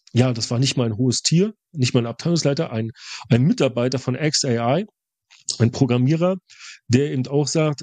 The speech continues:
dass sie diese Karten verwenden. Ja, Meta ist auch Kunde. Und dann, ein, ein paar Wochen später, ich glaube zwei Wochen später, kam eben Oracle raus mit den Zahlen und so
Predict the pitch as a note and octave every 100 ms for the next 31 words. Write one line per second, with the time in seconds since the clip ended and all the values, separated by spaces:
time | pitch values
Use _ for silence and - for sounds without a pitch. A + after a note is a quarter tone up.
0 | - A#2+ C3 B2+ - - B2+ G#2+ B2 A2+
1 | A#2+ B2+ A2+ A#2 B2 A#2 A2 G#2 G#2+ G#2+
2 | - G#2 A#2+ B2+ B2 B2+ D3 D3 C#3 B2+
3 | A#2 E3 D#3+ - D3+ D3 D3+ D3 C3+ D#3
4 | A3 B3 - _ - - - C3 B2+ C3+
5 | B2+ F3 F#3 E3+ C3+ - F#3+ G#2 C3 -
6 | D#3 D3 C3 - F#3 D3+ G3 - _ _
7 | - D#3 E3 C#3+ C3+ E3+ F#3 - D#3+ D3+
8 | F3 F3 C3 B2+ - E3 G3 G#3 G3 G3+
9 | G#3